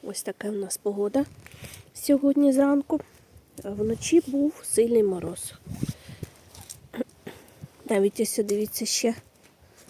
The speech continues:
Зараз покажу. Ось о, лід, я на нього наступаю,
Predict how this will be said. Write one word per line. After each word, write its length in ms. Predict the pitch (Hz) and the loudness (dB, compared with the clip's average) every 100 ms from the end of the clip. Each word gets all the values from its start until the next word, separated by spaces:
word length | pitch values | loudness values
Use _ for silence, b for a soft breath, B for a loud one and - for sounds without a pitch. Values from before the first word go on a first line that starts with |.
| - - - - - - | -20 -20 -20 -20 -20 -8
Зараз 340 | - - - - | -6 -2 -2 -2
покажу. 600 | - - - - - - - - - - _ - - - - - - - - - - - - _ - - | -4 -12 -10 -10 -10 -10 -16 -20 -20 -20 _ -20 -8 -8 -8 -12 -18 -18 -20 -20 -20 -20 -20 _ -20 -16
Ось 160 | - 226 | -4 -4
о, 80 | 208 _ - B B B - | -4 _ -20 B B B -2
лід, 340 | 226 359 - | 6 6 6
я 140 | 226 202 | -4 -2
на 120 | 196 | -4
нього 240 | 196 190 | -6 -6
наступаю, 600 | 185 190 - - 190 190 | -6 -8 -10 -12 -12 -12